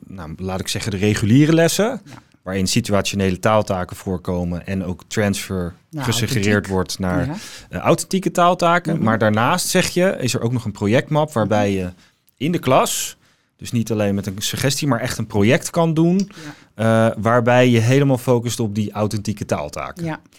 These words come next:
Speaker 2: we hebben een differentiatie, eh, in aanbod, eh, gekozen. Er zijn, ehm, twee lessen per, eh, per, per blok, eh,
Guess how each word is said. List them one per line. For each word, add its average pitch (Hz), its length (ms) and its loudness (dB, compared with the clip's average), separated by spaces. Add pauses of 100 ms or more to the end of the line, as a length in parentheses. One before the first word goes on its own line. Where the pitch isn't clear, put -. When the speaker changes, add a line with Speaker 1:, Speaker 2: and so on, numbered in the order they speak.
(260)
Speaker 2:
we 190 80 -2
hebben 175 220 0
een 170 100 -2
differentiatie, 170 920 -4
eh, 143 260 -6
in 147 100 -4
aanbod, 190 500 -6
eh, 196 180 -4
gekozen. 202 720 -4 (360)
Er 165 100 -14
zijn, 147 420 -4
ehm, 139 440 -6 (120)
twee 190 220 0
lessen 175 400 -4
per, 151 480 -8
eh, 139 340 -6 (960)
per, 143 220 -4
per 143 260 -4
blok, 180 480 2
eh, 131 300 -14